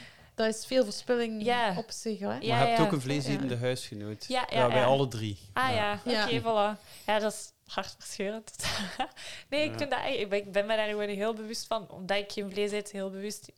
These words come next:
Speaker 2: Als ik dat moet weggooien, dan,
Speaker 1: Ja.
Speaker 2: ja, dan gooi ik ook heel bewust zo het varken weg of zo.
Speaker 1: Ja.
Speaker 2: Dus dat vind ik wel heel moeilijk. En, ehm,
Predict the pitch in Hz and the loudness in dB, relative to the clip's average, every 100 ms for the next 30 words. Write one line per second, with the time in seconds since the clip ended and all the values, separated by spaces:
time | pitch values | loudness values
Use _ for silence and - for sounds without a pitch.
0 | _ 202 196 202 175 208 226 220 196 190 | _ -2 0 -4 0 4 4 2 -6 -10
1 | - 214 - 233 233 214 185 185 202 - | -6 -8 -6 -4 -4 -4 -4 -6 -12 -16
2 | - 214 208 196 202 196 190 208 220 214 | -14 -12 -8 0 2 2 0 0 -2 -4
3 | 202 214 214 208 220 - 233 220 190 196 | -6 -4 -4 -4 -6 -6 -4 -4 -4 -4
4 | - 233 - 180 170 170 175 - 180 190 | -2 -4 -4 -8 -6 -8 -10 -12 -12 -6
5 | 220 202 - - 226 196 202 208 208 208 | -4 -4 -8 -14 -8 -2 2 2 2 -4
6 | 208 208 202 190 196 202 190 208 196 - | 0 2 2 -2 -4 -6 -4 -6 -6 -12
7 | _ _ _ - _ - 196 185 185 180 | _ _ _ -20 _ -4 0 0 -2 -4
8 | 180 | -8